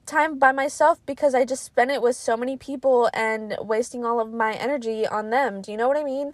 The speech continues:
I could have definitely gone more in depth between introverts and extroverts, but I'm not going to. I just wanna talk about the general, like, basics of them and, like, kinda give you guys my side to see if you,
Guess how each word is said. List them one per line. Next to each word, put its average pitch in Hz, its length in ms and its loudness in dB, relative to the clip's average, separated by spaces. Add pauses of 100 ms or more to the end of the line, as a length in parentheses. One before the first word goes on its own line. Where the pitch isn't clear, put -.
(120)
I 359 140 0
could 311 280 2
have 233 360 2
definitely 262 540 2
gone 233 240 0
more 220 260 2
in 226 120 -2
depth 196 420 0 (500)
between 226 540 -6
introverts 214 460 -4
and 190 120 -10
extroverts, 240 720 -2 (540)
but 262 380 4 (160)
I'm 220 420 4
not 220 260 0
going 220 380 -2
to. 285 420 -6 (840)
I 220 80 2
just 233 140 -4
wanna 240 180 0
talk 226 240 4
about 214 240 2
the 220 80 -4
general, 214 480 2
like, 196 220 0 (300)
basics 220 720 -2
of 214 160 2
them 240 340 2 (1080)
and, 254 440 4
like, 254 200 0
kinda 320 180 -2
give 320 140 -6
you 311 40 -12
guys 320 200 4
my 277 180 4
side 220 380 4
to 220 60 -2
see 247 180 -2
if 262 180 2
you, 262 380 4